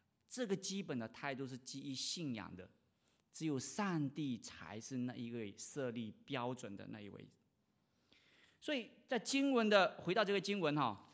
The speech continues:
所以经文的三十七节跟三十八节就跟我们讲到说，那些论断者他们有他自己的理由。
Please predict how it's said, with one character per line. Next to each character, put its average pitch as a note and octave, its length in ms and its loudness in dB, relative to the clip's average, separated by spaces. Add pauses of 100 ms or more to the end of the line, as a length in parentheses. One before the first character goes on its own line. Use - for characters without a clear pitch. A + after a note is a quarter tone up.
所 - 120 -2
以 - 20 -4
经 C4+ 220 0
文 B3 100 2
的 A#3 60 6
三 B3 280 2
十 A3+ 80 2
七 C4 320 0
节 G#3 200 4
跟 G#3+ 120 2
三 A3+ 160 2
十 G#3 80 0
八 A3+ 240 4
节 G3+ 120 2
就 G3+ 80 -2
跟 A3 120 -2
我 A3 40 2
们 A3+ 120 0
讲 E3 300 2
到 G3+ 180 4
说， G#3+ 220 0
那 A3+ 100 0
些 A3 140 2
论 A#3 460 0
断 A3 340 2
者 D3 240 0
他 G#3 220 -4
们 G#3 200 -4
有 F#3+ 220 0
他 G#3+ 300 -4
自 C4+ 200 -6
己 F#3 140 -4
的 G#3 120 2
理 D#3 260 0
由。 D3 480 2